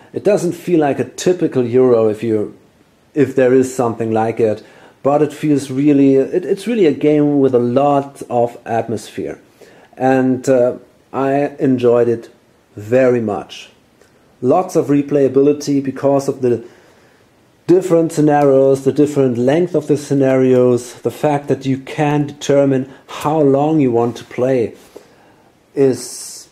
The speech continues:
is just great. That's a, that's a wonderful idea, I think. And, well, component quality is awesome.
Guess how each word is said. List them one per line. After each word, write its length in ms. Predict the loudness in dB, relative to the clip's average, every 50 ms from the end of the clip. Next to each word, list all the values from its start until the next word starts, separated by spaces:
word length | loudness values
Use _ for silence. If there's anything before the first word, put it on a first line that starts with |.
| _ _ _ -2
is 220 | -2 -2 -2 -2
just 280 | -4 -6 -6 -6 -4 -2
great. 340 | 0 2 4 2 2 0
That's 320 | 0 -2 -4 -4 -4 -6 -6
a, 240 | -4 -4 -4 -6 -6
that's 220 | -8 -8 -8 -8
a 60 | -6 -2
wonderful 440 | -2 0 0 0 0 0 0 0
idea, 400 | 0 0 0 0 0 2 2 2
I 100 | 2 0
think. 440 | -2 -4 -4 -4 -4 -4 -6 -8 -12 _ _ _ _ _ _ _ _ _ _ -20 _ _ _ _ _ _ -6
And, 540 | -2 0 0 2 2 0 0 -2 -4 -10 -16 -18 -18 -20 -20 -20 _ _ _ _ -20 -20 -20 _ _ _ _ _ _ _ _ _ _ _ -20 -20 _ _ _ -20 _ _ _ _ _ _ _ _ _ _ _ _ _ -20 -20 -20 _ _ _ _ _ _ _ _ -20 -20 _ _ -2
well, 240 | 0 0 2 0
component 580 | -2 -4 -8 -6 -2 -2 0 2 2 2 0 -2
quality 580 | -2 -2 0 0 2 2 0 -2 -2 -2 0 0
is 160 | 0 -2 -4
awesome. 540 | -4 -2 -2 -2 -2 -2 -2 -4 -4 -4